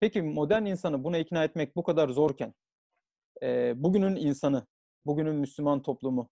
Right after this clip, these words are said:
bireyleri nasıl bir şekilde bu fikre ikna edebilecek? Yani akaid anlayışları belli başlı olan, e, Kur'an'a, hadise inanan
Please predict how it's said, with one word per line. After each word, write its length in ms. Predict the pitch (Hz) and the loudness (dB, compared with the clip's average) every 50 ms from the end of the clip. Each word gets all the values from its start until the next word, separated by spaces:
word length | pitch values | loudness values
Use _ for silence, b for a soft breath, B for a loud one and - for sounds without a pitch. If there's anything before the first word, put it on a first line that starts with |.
| _ _ _ _ _ _ _ _ _ _ _ _ _ _ _ _ _ _ _ _ _ - _ _ _ | _ _ _ _ _ _ _ _ _ _ _ _ _ _ _ _ _ _ _ _ _ -20 _ _ _
bireyleri 960 | - 127 123 120 123 127 226 269 190 185 190 185 185 185 180 214 233 220 - - _ _ _ _ _ _ _ | -14 -14 -12 -12 0 2 6 8 8 8 8 8 6 6 6 4 2 2 -2 -6 _ _ _ _ _ _ _
nasıl 640 | 135 143 139 135 151 202 202 - - 214 196 170 | -8 -6 -4 0 0 0 0 2 0 0 2 2
bir 80 | 190 175 | 0 0
şekilde 640 | - - - 151 139 - 160 143 143 180 202 190 | 0 0 -2 -2 0 -2 -6 0 2 2 2 2
bu 360 | 170 160 160 185 190 180 - - _ _ | -2 0 2 2 2 2 0 -6 _ _
fikre 500 | - 156 - - 143 180 185 190 - - | -8 -6 -6 -2 0 2 2 2 0 -6
ikna 360 | - 156 - - 165 165 170 | -12 -12 -6 -4 -2 -2 0
edebilecek? 680 | - 151 135 151 151 131 139 139 135 123 127 117 - | 0 0 2 2 2 4 4 2 2 2 0 -2 -2
Yani 340 | - 139 139 139 143 139 - - _ _ _ _ _ _ - - - - | -2 0 0 0 0 -2 -4 -8 _ _ _ _ _ _ -20 -20 -8 -4
akaid 500 | - 143 - - 165 156 156 160 156 151 - _ _ _ | -4 -4 0 4 4 6 6 6 4 0 -6 _ _ _
anlayışları 720 | - 147 147 147 143 143 143 - - - 143 147 160 165 - - _ _ | -4 -2 0 2 0 0 0 0 -2 -2 0 0 0 -2 -4 -12 _ _
belli 240 | 147 143 139 143 135 | -2 0 2 2 4
başlı 300 | 139 139 127 - _ 147 | 4 2 2 0 _ -2
olan, 300 | 127 120 123 127 151 170 _ _ _ _ _ _ _ _ _ _ - | 0 0 0 -2 -4 -10 _ _ _ _ _ _ _ _ _ _ -8
e, 260 | 127 120 117 117 120 117 - | -6 -4 -2 -4 -4 -6 -8
Kur'an'a, 600 | - - 139 143 143 143 143 143 147 143 - 135 139 | -6 -2 0 2 2 2 2 0 0 -2 -4 -6 -8
hadise 460 | 139 123 135 135 - - 147 139 - | -4 -2 -2 -4 -2 0 -2 -2 -2
inanan 500 | - 135 127 127 123 120 123 131 165 | -2 -4 -2 -2 -2 -2 -4 -6 -8